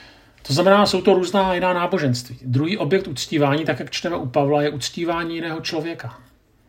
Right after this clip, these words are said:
To tam taky čteme, jo? A to dneska můžou být různé idoly v podobě uctívání, já nevím, zpěváků, herců, sportovců. Ten třetí rozměr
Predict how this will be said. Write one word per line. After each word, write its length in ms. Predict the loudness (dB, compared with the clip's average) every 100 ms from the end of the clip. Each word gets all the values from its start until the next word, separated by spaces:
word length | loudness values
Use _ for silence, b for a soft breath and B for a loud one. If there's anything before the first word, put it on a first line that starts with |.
| b b b b -12
To 60 |
tam 140 | -6 -4
taky 220 | -4 -6
čteme, 400 | -4 -4 -4 -4
jo? 80 | -4
A 100 | -4
to 140 | -4
dneska 260 | -8 -8 -8
můžou 240 | -6 -6
být 140 | -6 -6
různé 260 | -6 -6
idoly 560 | -4 0 4 6 4 2
v 60 | -4
podobě 360 | -6 -4 -4
uctívání, 760 | -6 -12 -6 -2 0 0 0 0
já 140 | 0
nevím, 280 | 0 0 -2
zpěváků, 560 | -4 -4 -2 -4 -2
herců, 340 | -4 -4 -6 -12
sportovců. 560 | -8 -6 -6 -8 -14 -18 B B B B B B B B B _ _ _ -4
Ten 140 | -2
třetí 320 | -2 0 2
rozměr 580 | 4 4 2 2 0 -4